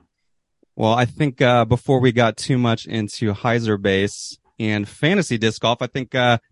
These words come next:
in the news lately has been the pride of German disc golf, Simon Lizotte, uh, making the switch to M V P. So, um, you know, you guys being from Germany, I just wanted to get your input, like, kind of your reactions to Simon's switch and,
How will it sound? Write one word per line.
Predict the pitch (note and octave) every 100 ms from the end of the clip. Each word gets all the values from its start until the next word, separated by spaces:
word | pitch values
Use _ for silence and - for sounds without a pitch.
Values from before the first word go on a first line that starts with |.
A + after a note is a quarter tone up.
| _
in | - D#3
the | D3+
news | D3+ D#3 C3+
lately | C#3+ D3+ D3+ D#3 F#3
has | E3 B2+ B2
been | C3 C3 B2
the | A#2+ B2
pride | - B2+ B2 B2
of | A2+
German | A2 B2+ C3 A#2+
disc | A#2+ C3 -
golf, | A#2
Simon | - - C3+ C3 B2
Lizotte, | A#2+ A2+ A#2 A#2 A#2 - _ _ _ _ -
uh, | A2 A2
making | A#2 A2+ A#2
the | A2
switch | G#2 - B2 A#2 - -
to | - A#2 G#2+
M | A2 G#2+
V | G#2
P. | - A#2 A#2
So, | A2+ A2+ G#2 G#2 - _ _ _ _ -
um, | A#2+ B2+ B2+ A#2+
you | C3+
know, | C3
you | C3+ C3
guys | C#3 C#3
being | C3+ C#3
from | D3
Germany, | C3 C3+ F3 D3
I |
just | A2+ C3
wanted | D3 B2+
to | B2
get | B2 -
your | - B2
input, | C#3 C3+ - C#3 B2+ -
like, | - A#2+ -
kind | C#3
of | B2
your | A#2
reactions | A#2 A#2 A#2 A#2+ - A2+ -
to | -
Simon's | - C3 C#3 B2+ A2
switch | - A2 A2+ -
and, | G2+ G2+